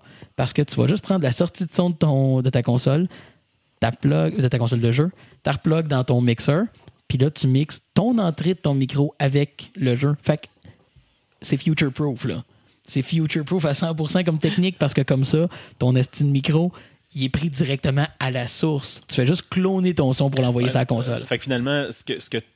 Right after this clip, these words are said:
Speaker 2: ton, ta console de jeu reçoit, tu, toi, tu l'entends jamais.
Speaker 1: Exactement. Tu t'assures que lui, il en, il te donne aucun de ton volume de micro. Il est tout dans ta console. Euh, pour le plaisir de celui qui chante, ben,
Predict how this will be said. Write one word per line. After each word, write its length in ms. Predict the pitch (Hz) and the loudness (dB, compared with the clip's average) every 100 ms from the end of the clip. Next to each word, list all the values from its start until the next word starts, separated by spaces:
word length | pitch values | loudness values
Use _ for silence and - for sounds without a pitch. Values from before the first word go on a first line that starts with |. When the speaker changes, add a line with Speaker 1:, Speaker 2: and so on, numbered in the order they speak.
| - | -4
Speaker 2:
ton, 220 | 113 107 | -2 -4
ta 240 | - 98 | -8 -12
console 420 | - 123 110 139 | -4 -4 -2 -2
de 120 | 123 107 | -2 -2
jeu 160 | 127 | -4
reçoit, 540 | 113 110 - 123 127 135 | -4 -6 -6 -6 -6 -8
tu, 200 | - - - | -14 -20 -8
toi, 120 | 131 | -6
tu 160 | - 113 | -4 -4
l'entends 380 | 107 107 117 | -4 -6 -6
jamais. 440 | 113 107 110 123 107 - | -4 -4 -2 -4 -8 -6
Speaker 1:
Exactement. 560 | 151 135 131 139 123 117 | -2 0 0 0 0 -2
Tu 100 | - | -2
t'assures 260 | 127 165 | 0 0
que 100 | 147 | 0
lui, 220 | 127 135 | 2 2
il 60 | 147 | 2
en, 120 | 123 127 | 2 0
il 140 | 131 | 0
te 40 | 131 | 2
donne 200 | 131 - | 2 2
aucun 440 | 143 156 - 165 165 | 0 0 0 0 2
de 100 | 131 | 2
ton 140 | 135 | 2
volume 260 | 123 127 127 | 4 2 2
de 80 | |
micro. 380 | 120 117 131 131 | 2 2 2 2
Il 80 | 120 | 0
est 100 | 117 | 0
tout 100 | 160 | 0
dans 120 | 156 | 0
ta 120 | 135 | 0
console. 500 | 127 123 - 123 156 - - - - _ | -2 -4 -2 -2 -4 -6 -16 -20 -20 _
Euh, 300 | 120 110 110 | 2 4 2
pour 240 | 113 135 131 | 0 0 2
le 80 | 123 | 2
plaisir 320 | 131 127 139 | 0 0 2
de 80 | 127 | 2
celui 240 | 127 127 | 2 2
qui 140 | 131 | 0
chante, 300 | - 139 156 139 | 0 2 2 2
ben, 180 | 120 | 0